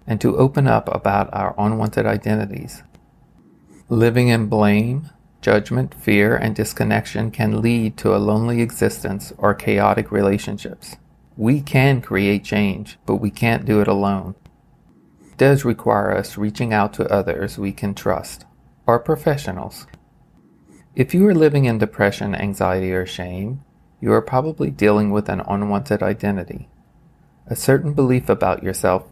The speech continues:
you find troubling. One thing is certain, doing nothing yields nothing.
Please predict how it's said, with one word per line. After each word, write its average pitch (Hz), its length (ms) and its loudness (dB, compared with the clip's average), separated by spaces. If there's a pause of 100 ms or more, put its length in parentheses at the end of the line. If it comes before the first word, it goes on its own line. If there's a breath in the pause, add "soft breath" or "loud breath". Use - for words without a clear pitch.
you 101 180 0
find 104 340 0
troubling. 92 560 -4 (180)
One 131 240 2
thing 135 380 2
is 120 200 2
certain, - 540 -4 (960)
doing 120 380 2
nothing 110 600 0
yields 101 560 0
nothing. 90 500 -6